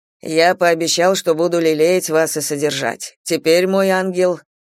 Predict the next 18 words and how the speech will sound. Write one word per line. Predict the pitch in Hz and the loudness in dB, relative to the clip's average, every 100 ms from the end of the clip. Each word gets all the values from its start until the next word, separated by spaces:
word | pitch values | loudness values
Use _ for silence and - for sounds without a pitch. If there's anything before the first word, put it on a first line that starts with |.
| - | -4
я | 160 180 | 2 4
имею | 190 196 180 | 2 0 -2
счастье | 202 196 190 160 | -2 -2 -4 -2
сообщить | 165 165 185 160 | -2 0 -2 -2
вам | 151 147 151 | -2 -2 -2
новость, | 185 196 185 | -2 -2 -2
которая | - 160 165 165 | -2 -2 0 0
наполнит | 156 151 170 165 151 147 | -2 -2 -4 -4 -6 -4
ваше | 151 151 143 | -4 -4 -6
сердце | - 160 147 151 | -4 -4 -4 -6
радостью | 139 156 175 170 - 156 | -2 -2 -2 -4 -6 -6
и | |
благодарностью". | 143 139 139 135 139 - - - - - _ _ _ _ _ _ _ - | -6 -6 -6 -4 -6 -8 -12 -10 -10 -12 _ _ _ _ _ _ _ -10
"Сэр, | - - 247 226 190 | -8 0 2 2 2
ради | 233 262 247 | -2 -2 -2
бога, | 202 196 185 | 0 2 2
не | 190 233 | 0 0
томите", | 277 254 196 165 135 - 190 | -2 -2 0 -4 -6 -10 -12